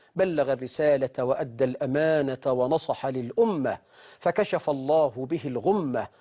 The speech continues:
وأنار به الظلمة، وجاهد في سبيل ربه حتى أتاه اليقين، فاللهم اجزه عنا خير ما جزيت به نبيا عن أمته ورسولا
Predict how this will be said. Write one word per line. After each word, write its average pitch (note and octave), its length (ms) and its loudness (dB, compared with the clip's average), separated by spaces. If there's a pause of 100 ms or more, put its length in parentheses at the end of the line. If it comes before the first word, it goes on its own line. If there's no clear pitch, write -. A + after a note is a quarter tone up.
(200)
وأنار C#3+ 680 2
به B2+ 220 -4
الظلمة، C3+ 720 0 (360)
وجاهد F#3 640 4
في F#3 240 -6
سبيل E3+ 640 0
ربه C3 360 0 (200)
حتى C#3 680 0
أتاه D#3+ 460 0
اليقين، C3+ 800 0 (280)
فاللهم D#3 680 0
اجزه C#3+ 640 -2
عنا C3+ 580 0 (240)
خير D3 440 2
ما D#3 260 0
جزيت C#3 640 -2
به C#3 680 0
نبيا C#3+ 720 0
عن C#3 400 -2
أمته C3+ 540 -2 (380)
ورسولا B2 840 2